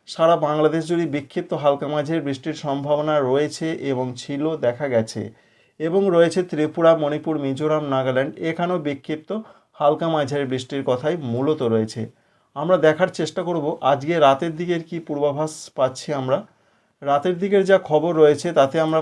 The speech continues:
পরিষ্কারভাবে দেখতে পাচ্ছি পশ্চিমবঙ্গের, দক্ষিণবঙ্গে বৃষ্টির কোনো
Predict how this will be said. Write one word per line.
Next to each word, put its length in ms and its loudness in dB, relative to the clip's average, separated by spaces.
পরিষ্কারভাবে 640 -2
দেখতে 260 -2
পাচ্ছি 240 0
পশ্চিমবঙ্গের, 600 -4
দক্ষিণবঙ্গে 680 -2
বৃষ্টির 520 -4
কোনো 280 -2